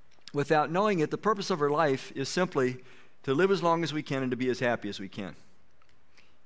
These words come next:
And, and that's a life philosophy or a purpose, part of a life philosophy that will, that will leave you, leave me frustrated and will deprive us of the kind of developmental experiences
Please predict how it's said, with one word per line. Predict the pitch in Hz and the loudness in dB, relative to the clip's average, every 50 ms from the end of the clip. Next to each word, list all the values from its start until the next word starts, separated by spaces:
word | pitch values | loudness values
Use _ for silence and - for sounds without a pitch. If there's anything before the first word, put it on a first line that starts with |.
| - - | -12 -2
And, | - 127 131 131 127 - - - | 0 0 0 0 -2 -6 -6 -4
and | 123 123 113 | -4 -4 -2
that's | 104 139 151 170 190 185 - - - - - - - - - - - - - - - - - - - - | 2 2 2 2 2 0 -2 -6 -8 -10 -14 -18 -18 -18 -18 -18 -18 -18 -18 -18 -18 -18 -18 -18 -14 -6
a | - 123 | -4 -2
life | 127 131 151 170 175 170 | 0 2 4 4 2 2
philosophy | - - 139 139 156 165 160 - - 123 117 | 0 -2 0 2 2 0 0 -2 0 0 0
or | 117 113 113 110 | 2 2 0 0
a | 110 | -2
purpose, | - - - 175 180 175 - 120 113 113 - | -4 -4 -2 0 0 0 -2 -4 -6 -6 -6
part | - - - - - 180 185 | -10 -12 -12 -4 -2 0 0
of | 156 123 | 0 0
a | 117 | 0
life | 117 110 107 - | 0 0 0 0
philosophy | 127 113 110 110 - - 120 113 | -2 -2 -2 -2 -2 -4 -4 2
that | 110 139 - - | 2 2 2 2
will, | 135 135 127 120 117 - - | 2 2 2 2 2 -2 -2
that | 113 135 - | -4 -4 0
will | 135 131 120 117 | 2 0 2 2
leave | 117 123 143 156 156 160 151 127 | 0 0 2 2 2 2 0 -2
you, | 127 143 147 143 143 143 143 139 - - - - - - - - | -6 -4 -2 -2 0 -2 -4 -6 -10 -16 -18 -18 -18 -18 -12 -6
leave | 120 139 143 135 117 | -2 0 0 0 0
me | 127 131 127 123 120 120 117 - - - - - - - - | 0 0 2 2 2 0 -2 -6 -12 -16 -18 -18 -18 -18 -18
frustrated | - - - - - - 185 185 185 - - - 165 156 151 151 147 147 147 143 - - - - - - | -18 -16 -16 -10 -4 0 0 0 2 0 -4 -2 0 0 2 2 2 0 -2 -2 -6 -14 -18 -18 -14 -6
and | - 120 120 120 | -4 -2 0 0
will | 117 107 | 0 0
deprive | 92 123 - - - - - 208 208 208 202 170 123 - | 0 -2 -4 -4 -6 -4 0 2 2 4 4 2 2 2
us | 113 101 95 - - - - - - | -2 -2 -2 -4 -6 -6 -8 -8 -8
of | - 117 107 | -8 -8 -6
the | 113 117 | -6 -6
kind | - - - 160 151 | -4 0 -2 0 0
of | 139 | 0
developmental | 117 123 113 127 139 143 147 - 101 123 135 135 131 131 123 117 | -4 -4 0 2 2 2 2 0 0 -2 -2 0 0 0 0 0
experiences | 113 110 - - - 135 131 127 117 110 - - 110 104 - - | -2 -4 -6 -4 -2 0 2 2 2 0 -2 -4 -6 -6 -6 -10